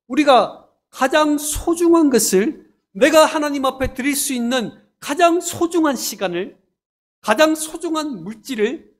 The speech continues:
가장 소중한 젊음을 하나님께 드릴 때, 그때 하나님의 놀라운 역사가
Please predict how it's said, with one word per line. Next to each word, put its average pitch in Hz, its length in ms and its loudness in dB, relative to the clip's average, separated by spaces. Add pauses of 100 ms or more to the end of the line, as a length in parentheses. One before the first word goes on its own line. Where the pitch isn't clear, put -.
(200)
가장 302 360 0
소중한 302 600 -8
젊음을 285 800 -2 (160)
하나님께 302 800 -2
드릴 320 400 0
때, - 360 -2 (360)
그때 339 480 2
하나님의 262 600 -4
놀라운 330 580 4
역사가 277 720 0